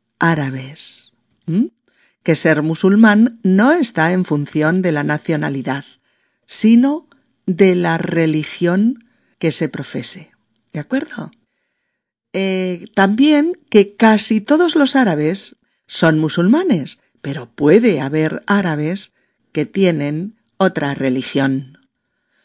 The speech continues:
Por ejemplo, hay algunos árabes que son cristianos, los coptos, por ejemplo, ujú, o que son protestantes,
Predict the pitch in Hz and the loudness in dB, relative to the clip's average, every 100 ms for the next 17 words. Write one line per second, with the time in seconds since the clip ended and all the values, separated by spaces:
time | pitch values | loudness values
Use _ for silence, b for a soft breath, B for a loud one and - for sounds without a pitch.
0 | _ - 165 - 240 147 131 - - 143 | _ -8 -4 2 2 2 -6 -12 -10 -4
1 | 175 160 139 156 160 214 220 196 233 269 | -2 -2 -4 -4 -4 -2 0 0 -2 -4
2 | - 135 - 151 143 139 147 151 - 320 | -8 -6 -4 -4 -4 -6 -6 -6 -2 -2
3 | 427 202 - - - _ _ - 147 - | 0 -2 -2 -10 -14 _ _ -2 0 0
4 | 180 - - 180 - 143 - 135 - 240 | -4 -2 -6 -4 -4 -6 -6 -10 -6 -6
5 | 392 _ _ 175 175 208 - _ _ _ | -6 _ _ -6 -4 -6 -8 _ _ _
6 | _ _ _ _ _ 151 - 151 160 139 | _ _ _ _ _ -6 -4 -4 -2 -4
7 | 117 143 143 - 220 262 269 151 160 156 | -6 -6 -6 -4 0 0 0 -6 -8 -14